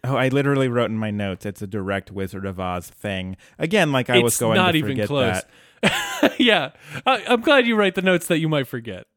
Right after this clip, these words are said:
Speaker 1: Um, all the munchkins come out and is like, You, uh, you crushed the Man-Witch of the West.
Speaker 2: I do wanna point out the Munchkins are consisting of Cubert,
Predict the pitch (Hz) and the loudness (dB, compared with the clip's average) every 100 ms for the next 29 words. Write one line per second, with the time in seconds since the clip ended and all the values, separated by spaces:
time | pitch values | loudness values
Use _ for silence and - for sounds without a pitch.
0 | - 131 131 123 120 _ _ _ - - | -2 2 2 0 -4 _ _ _ -20 -20
1 | _ - 151 147 135 139 - - 127 120 | _ 0 2 2 2 0 -2 -4 -6 -4
2 | 123 120 120 117 113 107 113 104 - _ | -4 0 0 -2 -4 -4 -2 -4 -6 _
3 | - 196 240 185 - _ - 131 127 120 | -10 -6 -6 -8 -18 _ -4 0 0 0
4 | 117 214 - 143 127 - - 156 147 139 | -2 -6 -2 0 0 -2 -4 0 2 2
5 | 147 151 165 - 190 220 233 247 190 110 | 2 2 0 0 -2 0 0 2 2 2
6 | 92 - - - 165 170 180 180 - 170 | -2 -8 -6 -2 0 2 2 0 0 2
7 | 160 151 151 151 151 - 156 151 - - | 2 2 0 0 0 0 0 -2 -6 -6
8 | 160 151 - 151 - 147 170 147 131 - | -4 -4 -4 -4 -2 -2 -2 0 0 -2
9 | - 196 185 220 | -4 -2 0 -2